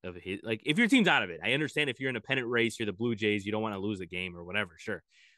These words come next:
But if you, let's say, like, for example, the Red Sox, like, wouldn't, wouldn't you wanna be part of history? Like, just go at him. But what's the worst that can happen? Best case scenario, you strike him out, right? Worst case, or sorry, uh, yeah, w-, uh,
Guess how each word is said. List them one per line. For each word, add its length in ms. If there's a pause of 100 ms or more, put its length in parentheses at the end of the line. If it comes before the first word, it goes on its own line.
But 100
if 100
you, 100
let's 200
say, 100
like, 180
for 120
example, 260
the 80
Red 200
Sox, 220
like, 120
wouldn't, 240
wouldn't 220
you 80
wanna 180
be 80
part 200
of 60
history? 400
Like, 200 (120)
just 140
go 160
at 100
him. 60
But 80
what's 140
the 80
worst 120
that 80
can 100
happen? 260 (340)
Best 240
case 140
scenario, 340
you 160
strike 380
him 100
out, 240
right? 260 (720)
Worst 320
case, 220 (100)
or 140
sorry, 280
uh, 180 (300)
yeah, 80
w-, 160
uh, 240